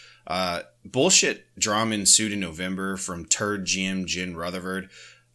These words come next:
turned president of hockey ops, who's won a cup with Carolina and was gifted back-to-back ones in Pittsburgh by the league.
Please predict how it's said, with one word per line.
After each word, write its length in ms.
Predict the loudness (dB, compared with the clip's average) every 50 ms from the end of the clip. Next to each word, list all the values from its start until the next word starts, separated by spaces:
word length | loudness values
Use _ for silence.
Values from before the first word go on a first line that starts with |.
| _ _ _ _ _
turned 320 | -4 -2 -2 -2 -4 -4 -4
president 400 | -2 2 2 2 2 2 -2 -4
of 40 |
hockey 300 | -2 -2 -2 -2 -2 0
ops, 360 | 0 2 2 2 2 2 2 2
who's 200 | 0 -2 -4 -2
won 200 | -2 0 0 0
a 40 |
cup 240 | 0 -2 -2 -4 -4
with 140 | -6 -8 -6
Carolina 480 | -4 -4 -2 -2 -4 -4 -4 -6 -6 -6
and 100 | -8 -4
was 200 | -2 -2 0 0
gifted 380 | 0 -2 -2 -4 -8 -8 -4
back-to-back 640 | -2 0 0 0 0 -2 -2 0 -2 -2 -2 -4 -6
ones 240 | -6 -4 -2 -2
in 120 | -2 -4 -6
Pittsburgh 500 | -6 -4 -2 -2 -2 -2 -2 -4 -2 -4
by 140 | -6 -8 -8
the 100 | -10 -12
league. 460 | -8 -4 -2 -2 -2 -2 -4 -6